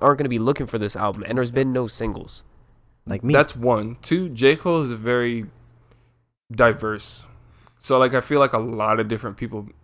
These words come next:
Speaker 3: listen to him.
Speaker 2: Who is it? D-, isn't, doesn't J. Cole not drop any singles before he drops an album?
Speaker 1: No, he usually drops
Speaker 3: No,
Speaker 1: singles.
Speaker 3: he usually drops a single.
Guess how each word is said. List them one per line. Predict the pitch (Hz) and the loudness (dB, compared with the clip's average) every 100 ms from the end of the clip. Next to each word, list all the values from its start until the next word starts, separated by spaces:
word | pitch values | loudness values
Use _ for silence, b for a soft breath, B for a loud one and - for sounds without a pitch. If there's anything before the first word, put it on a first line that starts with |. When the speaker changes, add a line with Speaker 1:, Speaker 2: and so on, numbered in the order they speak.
| - | -12
Speaker 3:
listen | 110 110 104 107 | -8 -8 -8 -12
to | 98 | -14
him. | 98 - _ _ _ _ - | -16 -18 _ _ _ _ -6
Speaker 2:
Who | 240 | -2
is | 240 160 | 0 -2
it? | 120 | -8
D-, | 160 | -6
isn't, | 190 254 226 143 | -6 -8 -10 -8
doesn't | 160 202 262 143 | -6 -6 -6 -6
J. | 156 160 | -6 -6
Cole | 156 147 | -6 -6
not | 127 123 120 113 | -6 -8 -8 -10
drop | 120 113 113 | -10 -10 -8
any | 123 | -10
singles | 117 120 120 117 | -10 -12 -12 -12
before | 123 - 113 | -16 -16 -14
he | 117 | -14
drops | 113 110 - | -12 -14 -12
an | 107 | -10
album? | 107 113 - _ _ | -8 -10 -14 _ _
Speaker 1:
No, | - 107 | -6 -4
he | 127 | -4
usually | 131 117 | -4 -6
drops | 104 98 | -6 -6
Speaker 3:
No, | 110 | -4
Speaker 1:
singles. | 147 | -6
Speaker 3:
he | 160 | -8
usually | 156 117 | -8 -10
drops | 107 - | -10 -12
a | 101 | -18
single. | 92 107 | -16 -18